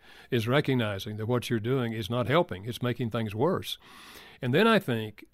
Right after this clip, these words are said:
it's followed by an apology to the child. Maybe saying,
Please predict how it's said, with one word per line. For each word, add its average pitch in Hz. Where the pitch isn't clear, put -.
it's 135
followed 156
by 131
an 123
apology 131
to 110
the 107
child. 139
Maybe 160
saying, 147